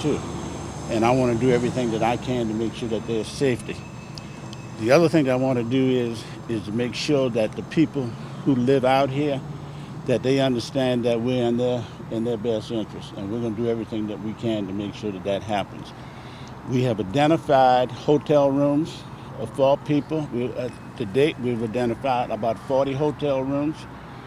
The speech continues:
and we asked them to put it on standby. We're gonna move people to suitable units just as quick as we possibly can. We also told them that we would provide lunch for them. We provided breakfast for them. We're gonna pro-, provide dinner for them.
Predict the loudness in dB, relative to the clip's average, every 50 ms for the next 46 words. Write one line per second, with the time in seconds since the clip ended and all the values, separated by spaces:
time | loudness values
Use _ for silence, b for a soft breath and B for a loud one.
0 | B B B -2 0 0 2 4 4 4 2 2 0 -4 -6 -6 -4 -2 -2 -2
1 | 0 0 0 0 -2 -2 -4 -6 -6 -4 -2 0 0 0 0 0 0 0 0 0
2 | -2 -4 -6 -10 -14 B B B B B B -8 -2 0 0 0 2 2 2 4
3 | 6 6 8 10 10 8 8 6 6 6 6 6 4 0 -4 -2 0 4 4 6
4 | 6 4 2 0 -4 -8 -10 -2 2 4 4 4 4 4 4 4 4 4 4 4
5 | 2 0 -2 -4 -8 -12 -12 -12 -12 -10 -8 -6 -6 -6 -8 -10 -8 -2 0 0
6 | 0 0 -2 -4 -2 -2 -2 -2 0 2 2 2 2 0 -4 -6 -8 -6 -4 -4
7 | -4 -2 -2 -4 -4 -6 -8 -10 B B B B B B B B B -2 2 4
8 | 6 6 6 4 4 4 4 4 6 6 8 8 8 6 4 4 4 4 4 4
9 | 6 6 8 8 8 6 6 2 2 0 -6 -10 -8 -6 -2 2 6 8 8 8
10 | 8 6 4 4 6 8 6 6 6 2 0 2 4 4 4 4 4 4 2 -2
11 | -6 -10 -8 -6 -4 -4 -2 -2 0 2 2 2 2 0 -2 -2 2 4 4 4
12 | 4 0 -8 -10 -6 -4 -2 0 0 0 0 0 0 0 0 -2 -2 -2 -2 -2
13 | -4 -4 -6 -8 -10 -8 -6 -4 0 2 4 4 4 2 2 4 4 6 6 6
14 | 4 2 0 2 4 4 4 4 2